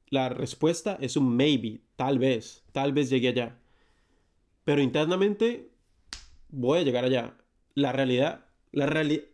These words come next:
la realidad de la respuesta de si voy a llegar allá o no es tal vez. Pero internamente es, "Bro,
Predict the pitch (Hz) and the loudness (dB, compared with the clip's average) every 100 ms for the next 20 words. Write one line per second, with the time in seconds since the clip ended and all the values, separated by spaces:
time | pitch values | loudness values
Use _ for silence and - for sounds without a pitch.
0 | _ - 147 151 143 135 131 165 170 165 | _ -2 2 2 2 4 4 2 -2 0
1 | 190 170 151 123 - 147 151 - 156 - | 2 2 0 -2 -2 -2 -2 -2 -2 -2
2 | 123 127 135 120 120 127 131 127 143 185 | -2 0 0 0 -2 -2 -2 -2 -4 -8
3 | _ _ _ _ - 127 117 - - 127 | _ _ _ _ -2 -2 -2 -10 -6 -2
4 | 123 113 - - - - _ _ _ _ | 0 -2 -6 -14 -16 -18 _ _ _ _
5 | _ _ _ _ _ _ _ 131 127 123 | _ _ _ _ _ _ _ -2 0 2
6 | 147 147 156 170 165 127 107 117 - | 0 0 0 0 -2 -2 0 -2 -4